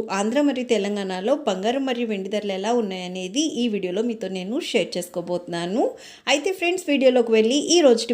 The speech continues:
బంగారం మరియు వెండి ధరలు తెలుసుకునే ముందు ఎప్పట్లానే నాదొక చిన్న రిక్వెస్ట్,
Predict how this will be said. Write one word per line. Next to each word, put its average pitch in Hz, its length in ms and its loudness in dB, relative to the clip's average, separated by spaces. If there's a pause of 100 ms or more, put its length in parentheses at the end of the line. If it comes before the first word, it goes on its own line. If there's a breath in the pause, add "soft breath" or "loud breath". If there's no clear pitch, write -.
బంగారం 202 400 2
మరియు 226 240 0
వెండి 185 280 -4
ధరలు 202 280 -2
తెలుసుకునే 180 420 -4 (100)
ముందు 190 280 0 (360 loud breath)
ఎప్పట్లానే 262 640 2
నాదొక 185 440 0
చిన్న 180 240 0
రిక్వెస్ట్, 233 520 4